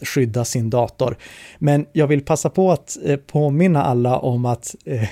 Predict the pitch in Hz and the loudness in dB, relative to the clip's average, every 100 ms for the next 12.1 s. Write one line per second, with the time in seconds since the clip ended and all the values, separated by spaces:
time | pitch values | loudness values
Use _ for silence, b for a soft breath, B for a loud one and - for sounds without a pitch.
0 | - - 151 135 135 180 175 156 139 170 | -2 0 2 2 4 4 4 4 2 2
1 | 196 135 135 123 - 190 180 - - b | 2 2 0 0 0 0 0 -4 -6 b
2 | b b b - 131 131 156 135 - - | b b b -4 0 2 2 0 0 -2
3 | 143 143 - 151 135 135 139 208 220 131 | 0 2 2 0 2 0 2 4 4 2
4 | 98 - - 180 170 160 196 160 131 170 | -2 -4 0 4 4 4 4 4 4 2
5 | - B 403 B 427 330 - 165 151 143 | -2 B -4 B -2 -2 0 2 4 2
6 | 156 143 139 - 156 - 151 123 - 143 | 4 2 2 0 0 0 -2 -2 -2 2
7 | 135 135 - 131 127 123 123 120 139 131 | 4 4 2 2 2 2 0 0 0 0
8 | 120 139 131 151 135 135 135 156 143 131 | 0 0 2 2 4 2 4 4 4 2
9 | 120 139 135 - 107 101 151 131 151 147 | 2 2 2 0 -2 0 2 2 0 2
10 | 143 143 143 143 156 147 143 139 185 196 | 2 2 0 0 2 2 2 2 2 2
11 | 165 156 143 120 143 135 - 139 127 - | 2 2 2 2 0 0 2 2 2 0